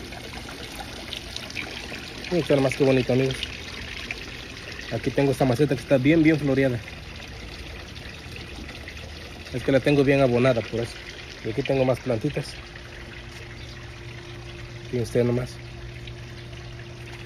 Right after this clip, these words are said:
<clears throat> Y de este lado tengo los ricos pápalos, que la gente de Guerrero los conoce y de Puebla. Estos se comen, amigos,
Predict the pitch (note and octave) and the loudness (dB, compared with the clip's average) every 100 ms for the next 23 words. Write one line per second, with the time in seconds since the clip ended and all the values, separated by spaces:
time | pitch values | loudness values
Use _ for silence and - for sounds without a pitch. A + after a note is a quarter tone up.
0 | - - - - - - - - - - | -12 -12 -12 -12 -12 -12 -10 -2 2 10
1 | C4+ A3+ D#3+ D3+ C#3+ C#3 C#3 B2+ C#3 C3+ | 12 12 10 8 6 8 8 8 6 4
2 | A#2 A2+ - B2 - C3+ C#3 C#3 A#2+ - | 4 2 0 0 2 2 4 2 -2 -10
3 | - - - - - - A2+ A2 G#2 B2+ | -14 -14 -16 -16 -6 2 4 4 2 2
4 | A#2+ A2+ A2 B2 A#2+ A#2 - A2+ B2 B2+ | 4 4 4 4 4 2 2 2 4 4
5 | A2 G2+ B2 B2 C3+ - - - - - | 4 4 6 6 4 2 -8 -12 -12 -10
6 | - A2+ B2 - - B2+ B2 A#2+ A#2 C3 | -4 -2 0 -2 0 2 4 4 4 4
7 | C#3 | 0